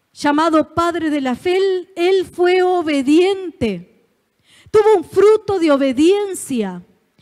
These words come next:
Y en este tiempo vos y yo tenemos que tener una vida de fruto,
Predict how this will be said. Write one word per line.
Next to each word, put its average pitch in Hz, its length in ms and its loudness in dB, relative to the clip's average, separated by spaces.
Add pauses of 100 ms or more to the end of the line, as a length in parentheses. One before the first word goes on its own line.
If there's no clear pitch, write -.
(160)
Y 269 100 0
en 285 120 2
este 339 300 -4
tiempo 339 600 -4
vos 302 260 -4
y 285 60 0
yo 320 260 -6
tenemos 269 1120 -6 (300)
que 277 140 -2
tener 254 760 -4 (160)
una 269 340 -2
vida 233 580 0
de 240 180 -4
fruto, 277 760 -6